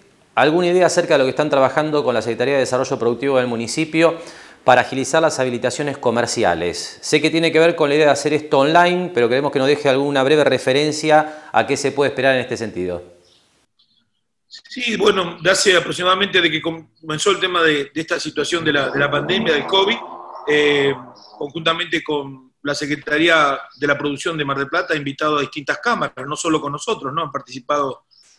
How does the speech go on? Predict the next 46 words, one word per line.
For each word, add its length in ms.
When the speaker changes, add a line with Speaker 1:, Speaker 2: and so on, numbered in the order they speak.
Speaker 2:
los 120
hoteleros, 600
la 120
Cámara 400
de 100
Balnearios, 760
este, 260
nosotros, 800
creo 200
que 80
también 260
uci, 340
bueno, 300
otras 340
entidades, 640
eh, 400
empresariales 640
de 60
la 100
ciudad 640
que, 520
que, 80
bueno, 280
han 160
participado 460
en 60
las 100
reuniones 420
y, 140
eh, 160
hemos 260
avanzado 440
muchísimo. 800
Nosotros 360
estamos 260
muy 100
contentos 580
porque 240
hay 100
una 160
nueva 340
situación 520
que 100
se 120
pueda, 300
eh, 160